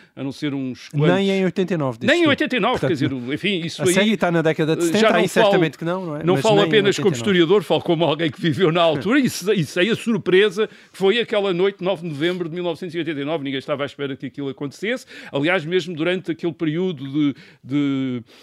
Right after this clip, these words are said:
Speaker 1: das perestroika de Gorbachev, houve mu-, eh, uma das teorias em circulação era que aquilo se tratava mais uma estra-, um estratagema comunista para apanhar o Ocidente,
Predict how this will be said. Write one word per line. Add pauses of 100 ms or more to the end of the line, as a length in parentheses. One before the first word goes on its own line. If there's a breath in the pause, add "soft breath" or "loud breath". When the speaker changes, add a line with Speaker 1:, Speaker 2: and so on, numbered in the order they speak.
(160 loud breath)
Speaker 1:
das
perestroika
de
Gorbachev,
houve
mu-,
eh,
uma
das
teorias
em
circulação
era
que
aquilo
se
tratava
mais
uma
estra-, (280 loud breath)
um
estratagema
comunista
para
apanhar
o
Ocidente,